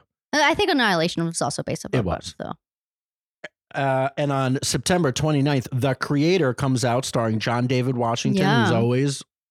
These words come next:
Speaker 2: awesome so far.
Speaker 1: Mm-hmm.
Speaker 2: And it's, it's, if you've seen the trailer, it is like A I rose up. It's the Terminator-esque. A I rose up, and now the robots are in war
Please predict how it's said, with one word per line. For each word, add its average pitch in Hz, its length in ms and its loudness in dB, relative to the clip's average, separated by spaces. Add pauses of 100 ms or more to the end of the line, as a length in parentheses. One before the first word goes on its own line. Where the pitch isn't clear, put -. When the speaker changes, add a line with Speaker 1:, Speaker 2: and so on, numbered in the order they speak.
Speaker 2:
awesome 127 420 0
so 110 180 -4
far. 170 260 -4
Speaker 1:
Mm-hmm. 202 460 0 (840)
Speaker 2:
And 147 240 -2
it's, 147 220 -4
it's, 151 460 -2 (200)
if 139 200 -4
you've 135 140 0
seen 151 240 0
the 139 80 0
trailer, 147 680 2
it 131 160 0
is 127 200 0
like 131 220 0 (720)
A 151 200 2
I 143 520 2 (120)
rose 135 380 0
up. 135 240 -2
It's - 120 -8
the 135 160 -4
Terminator-esque. 143 960 0 (440)
A 143 160 4
I 143 200 2
rose 139 320 2
up, 139 220 0
and 139 100 0
now 123 300 0
the 120 320 0
robots 135 640 0
are 123 180 0
in 127 300 0
war 123 500 0